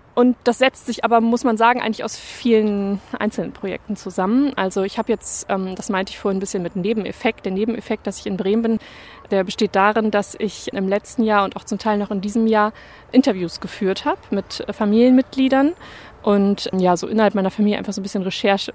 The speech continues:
<laughs> quasi betrieben habe. Und ich habe diese Interviews, ähm, aufgezeichnet, transkribiert und nicht nur aus dieser Idee, also ich bin eigentlich schon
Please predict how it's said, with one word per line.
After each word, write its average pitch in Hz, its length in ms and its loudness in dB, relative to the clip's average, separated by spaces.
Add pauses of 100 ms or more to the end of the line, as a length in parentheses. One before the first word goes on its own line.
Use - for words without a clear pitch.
(120)
<laughs> - 120 -14
quasi 196 340 0
betrieben 208 540 -4
habe. 277 160 0 (460)
Und 202 160 -4
ich - 80 -4
habe 196 80 -4 (200)
diese 202 240 -4
Interviews, 202 640 -4
ähm, 190 200 -4
aufgezeichnet, 226 840 -2
transkribiert 220 640 -2
und 202 340 -4 (400)
nicht 269 260 4
nur 240 140 8
aus - 120 -2
dieser 277 260 2
Idee, 247 240 0
also 190 140 4
ich - 80 -10
bin 214 100 0
eigentlich 180 280 -2
schon 185 380 -6